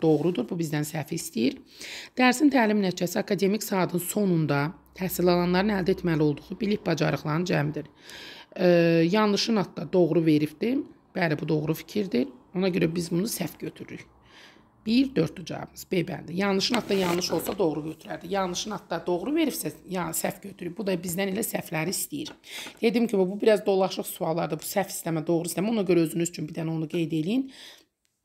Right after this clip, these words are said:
ki, doğrunun adda doğru doğrudur, yanlışın adda yanlış doğrudur.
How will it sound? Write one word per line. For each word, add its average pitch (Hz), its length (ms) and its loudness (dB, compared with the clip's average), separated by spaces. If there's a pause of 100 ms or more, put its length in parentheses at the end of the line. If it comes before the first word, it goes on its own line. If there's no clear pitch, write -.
(540)
ki, 180 240 -6
doğrunun 190 360 2
adda 156 240 -8
doğru 156 300 -4
doğrudur, 151 380 -6
yanlışın 185 520 -2
adda - 220 -6
yanlış 151 480 -6
doğrudur. 156 500 -14